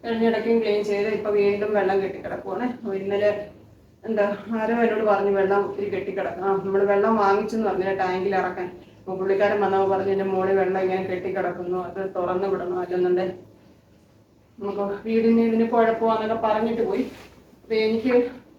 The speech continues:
ഒരു നീളമുള്ള ഒരു പൈപ്പൊക്കെ ഇട്ട് നമ്മൾ, ഞാനും മോനിക്കുട്ടനോട് അത് തെള്ളിയൊക്കെ കളയാൻ നോക്കട്ടെ. അമ്മ വെളിച്ചെണ്ണ കാച്ചതാ മോനിക്കുട്ടന് തേക്കാൻ ഇച്ചിരി തന്നു വിട്ടു. അവന് ഇത് ക-, കമത്തി കളയാൻ കൊണ്ട് കുറേശ്ശെ തരാമെന്ന് പറഞ്ഞു.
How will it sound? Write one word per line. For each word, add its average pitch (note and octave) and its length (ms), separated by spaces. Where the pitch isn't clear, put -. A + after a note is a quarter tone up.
ഒരു A#3 220
നീളമുള്ള A3+ 600
ഒരു A3+ 120
പൈപ്പൊക്കെ A3 500
ഇട്ട് G#3+ 220
നമ്മൾ, G3+ 260
ഞാനും G#3 400
മോനിക്കുട്ടനോട് G3+ 540
അത് F#3+ 300
തെള്ളിയൊക്കെ G3 360
കളയാൻ F#3 560
നോക്കട്ടെ. A3 720
അമ്മ A3+ 560
വെളിച്ചെണ്ണ G#3+ 480
കാച്ചതാ F#3+ 400
മോനിക്കുട്ടന് G3 640
തേക്കാൻ F#3 340
ഇച്ചിരി F#3 220
തന്നു F#3 300
വിട്ടു. F3+ 160
അവന് F#3+ 140
ഇത് G3 460
ക-, F#3 340
കമത്തി F#3+ 360
കളയാൻ E3+ 240
കൊണ്ട് F#3 180
കുറേശ്ശെ G3 480
തരാമെന്ന് F3 520
പറഞ്ഞു. G3 180